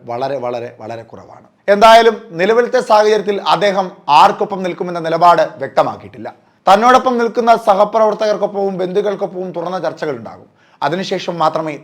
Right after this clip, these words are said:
തീരുമാനം പറയുകയുള്ളൂ. എങ്കിലും അദ്ദേഹത്തിൻ്റെ വാക്കുകളിൽ ഒളിഞ്ഞു കിടക്കുന്നത് കേരള കോൺഗ്രസ് മാണി വിഭാഗത്തോടൊപ്പം പോകും എന്ന് തന്നെയാണ്. കാത്തിരുന്ന് കാണാം കേരള കോൺഗ്രസ് ജോസഫ് വിഭാഗത്തിനോടൊപ്പം നിന്ന മാണി സാറിൻ്റെ വലം കൈയായിരുന്ന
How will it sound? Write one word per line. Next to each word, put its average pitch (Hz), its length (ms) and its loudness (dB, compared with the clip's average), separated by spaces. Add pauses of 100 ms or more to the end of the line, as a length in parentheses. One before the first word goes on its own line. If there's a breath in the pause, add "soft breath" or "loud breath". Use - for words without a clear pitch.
തീരുമാനം 151 500 -6
പറയുകയുള്ളൂ. 110 540 -14 (280)
എങ്കിലും 208 260 2 (220)
അദ്ദേഹത്തിൻ്റെ 208 540 -2
വാക്കുകളിൽ 185 460 0 (260)
ഒളിഞ്ഞു 190 280 -4
കിടക്കുന്നത് 170 460 -6 (180)
കേരള 160 200 0 (120)
കോൺഗ്രസ് 160 440 -8
മാണി 156 280 -2
വിഭാഗത്തോടൊപ്പം 147 680 -8
പോകും 131 260 -12 (380 soft breath)
എന്ന് 131 180 -10
തന്നെയാണ്. 107 380 -18 (280)
കാത്തിരുന്ന് 226 420 2
കാണാം 175 240 2 (380)
കേരള 185 200 4 (100)
കോൺഗ്രസ് 196 400 -4 (560)
ജോസഫ് 196 300 2
വിഭാഗത്തിനോടൊപ്പം 185 640 0
നിന്ന 180 160 -2 (920)
മാണി 202 240 4
സാറിൻ്റെ 185 420 4 (240)
വലം 175 280 0
കൈയായിരുന്ന 196 540 2